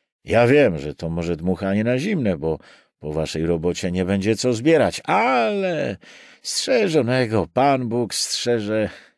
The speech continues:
<laughs> jak mówią księża, „od których kolega jest specjalistą. Zresztą nie tylko od czarnych, lecz także od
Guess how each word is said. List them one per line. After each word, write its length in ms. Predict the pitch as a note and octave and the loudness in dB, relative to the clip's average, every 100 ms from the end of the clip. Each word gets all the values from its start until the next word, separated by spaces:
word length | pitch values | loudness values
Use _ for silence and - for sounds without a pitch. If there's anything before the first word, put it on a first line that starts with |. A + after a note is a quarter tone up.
| _ | _
<laughs> 540 | - _ _ - - | -18 _ _ -20 -10
jak 320 | D#2+ F#2+ E2 | -2 -2 -2
mówią 340 | F2+ E2+ F#2 F2+ | -6 -4 -2 -4
księża, 500 | - F2 E2+ E2 F2 - - - | -4 -6 -4 -4 -4 -6 -4 4
„od 240 | A3 - | 4 4
których 400 | - D#3 C#3+ - | 2 4 4 2
kolega 460 | - F2+ F#2+ F2+ E2+ | 0 0 2 0 -2
jest 440 | D#2+ F#2 E2+ - | 0 -2 -4 -8
specjalistą. 1120 | - - G2 A2 - F2+ F2+ F2 - E2 C#2+ - - - | -10 -6 0 0 0 -4 -2 -4 -6 -10 -12 -12 -16 -6
Zresztą 420 | G2+ G3+ - D3+ | 2 2 4 2
nie 180 | C#3+ F3 | 4 2
tylko 440 | F#3+ F3+ - F3 | 2 2 2 2
od 200 | E3 - | 2 0
czarnych, 760 | - D#3+ D3+ C#3 C#3 C3+ A#2 - _ - | 2 4 4 2 -2 -4 -6 -12 _ -2
lecz 240 | C#3 G3+ | 0 0
także 460 | - A#2+ A2 A2 A#2 - | 0 -2 -2 -4 -4 0
od 340 | F#3+ G3+ - | 0 0 -6